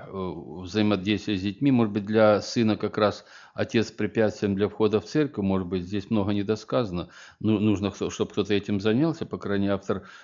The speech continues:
записки должен довести там служителю или краевому сказать, или где. Ну, а что хотелось бы в целом сказать, братья, э, вот ш-, я немножко говорил вчера в своём слове, ещё хотелось, э, подчеркнуть,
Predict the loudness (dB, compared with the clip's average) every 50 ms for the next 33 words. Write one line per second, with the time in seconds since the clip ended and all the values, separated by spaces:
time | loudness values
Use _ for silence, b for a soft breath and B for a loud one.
0 | B B -8 0 0 0 0 0 -4 -4 -4 -4 -2 0 2 2 2 2 0 0
1 | 0 -2 -2 -4 -6 -8 -2 -2 -2 -2 -2 -6 -6 -4 -4 -4 -4 -2 -4 -2
2 | -2 -2 -2 -4 -4 -2 -2 -2 0 0 -2 -2 -2 -2 -4 -4 -6 -4 -2 -2
3 | -2 -2 -4 -4 -4 -4 -4 -4 -2 0 0 0 -2 B B B B B B B
4 | B B B B B 4 4 4 6 4 4 6 6 4 4 0 -4 0 2 2
5 | 4 4 2 2 4 4 4 4 4 2 0 0 -2 -2 0 2 2 4 2 0
6 | -2 -4 -6 -2 0 -2 -2 -2 -2 0 0 0 0 -2 -4 -6 -6 -6 b b
7 | b b b b b b b b b b -4 -2 0 0 0 -2 -6 -18 _ _
8 | -4 -4 -4 -4 -4 _ _ _ _ -18 -16 -14 -14 -14 -14 -16 -16 -16 -16 -14
9 | -8 0 4 4 6 6 6 4 4 4 2 0 0 -2 0 2 2 2 2 4
10 | 4 2 2 2 -2 -4 -8 -4 0 2 4 4 2 2 -2 -2 0 2 2 2
11 | 0 0 0 0 2 2 2 -2 0 0 -2 0 0 -2 -2 0 0 0 0 0
12 | -2 -4 -8 -8 -8 -8 -4 -4 -4 -4 -2 -4 -4 -4 -2 0 0 0 0